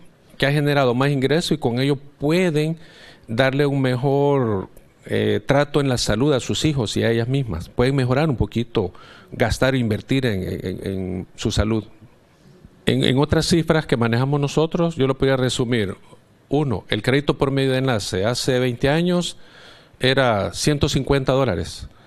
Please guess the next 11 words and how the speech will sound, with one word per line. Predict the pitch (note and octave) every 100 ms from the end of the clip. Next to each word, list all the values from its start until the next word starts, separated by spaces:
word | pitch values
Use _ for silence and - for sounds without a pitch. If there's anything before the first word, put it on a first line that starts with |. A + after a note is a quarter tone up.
| - - _ _ -
ahora | A2 B2+
es | C3
de | C3
ochocientos | - - B2+ A#2+ A2
dólares. | G#2 E2 F2 - - - _ _ _ _ _ - - - -
Eso | - B2+ D#3+
demuestra | C#3+ C3 C#3+ E3+ -
que | B2+
ellas | B2+ B2
han | B2+ A2
crecido. | G2+ F#2+ A#2+ F#2 -